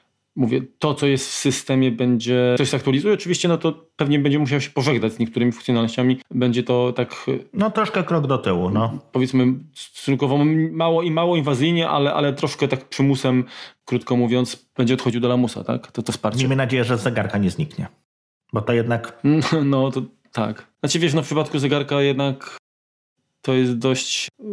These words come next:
Speaker 1: fajna opcja na jakby ukrywanie takich właśnie dodatkowych feature'ów, tak?
Speaker 2: Mhm.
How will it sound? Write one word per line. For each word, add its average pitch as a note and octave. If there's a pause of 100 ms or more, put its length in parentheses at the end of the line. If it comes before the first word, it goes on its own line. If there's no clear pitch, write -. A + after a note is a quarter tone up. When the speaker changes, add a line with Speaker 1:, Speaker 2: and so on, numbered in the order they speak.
Speaker 1:
fajna D3
opcja C#3
na C3+ (200)
jakby A#2+
ukrywanie C3+
takich B2
właśnie B2
dodatkowych B2
feature'ów, C3+
tak? C3
Speaker 2:
Mhm. D#3+